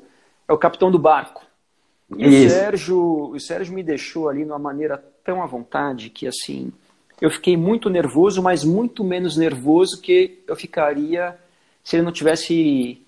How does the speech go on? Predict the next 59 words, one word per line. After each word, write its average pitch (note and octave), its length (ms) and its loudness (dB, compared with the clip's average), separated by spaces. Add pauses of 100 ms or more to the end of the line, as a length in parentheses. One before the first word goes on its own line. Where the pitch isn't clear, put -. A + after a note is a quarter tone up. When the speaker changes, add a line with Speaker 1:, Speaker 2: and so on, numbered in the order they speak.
(400)
Speaker 1:
criado E3 680 2
uma D3+ 140 -6
atmosfera D3+ 600 -4
ali C#3+ 120 -4
pra C3+ 160 -10
mim C#3+ 100 -8
que - 120 -18
me D3+ 60 -8
deixasse D3 440 -2
o C#3 40 -14
mais C#3+ 200 -8
à D3 40 -14
vontade C3+ 420 -10
possível. B2 460 -8
Então, D3+ 160 0
isso E3 200 -6
me E3 60 -2
ajudou D#3 300 -2
muito. C#3+ 300 -2
Speaker 2:
Uhum. B2+ 500 4 (320)
Speaker 1:
Então, G3 220 0
eu A3+ 60 2
fiz G#3 160 2
essa F#3+ 180 2
primeira F3+ 280 2
participação E3+ 600 0
como D#3 220 -6
convidado. F#3 800 -6 (640)
Aí, D#3+ 320 0
sei - 180 -8
lá, D3 200 2
quinze E3+ 320 -10
dias D3+ 180 -2
depois D3+ 340 -2
teve C#3+ 160 -4
uma D#3 80 2
outra D#3 200 -2
etapa, D3+ 280 -4
me C#3+ 80 -4
chamaram C#3+ 400 -6
de C#3+ 160 -10
novo, F#3+ 360 -4
aí D#3+ 60 -2
me E3 80 -8
chamaram D#3 360 -2
de E3+ 180 -14
novo. G3+ 220 -12
Quando G3+ 200 -16
foi G3 160 -6
no G3+ 80 -10
final F#3+ 300 -6
do, F3 360 -10
do D#3 100 -10
ano E3+ 100 -8
de D#3+ 80 -14
dois D#3+ 140 -4
mil D#3+ 80 -12
e - 40 -16
quatorze, E3+ 600 -2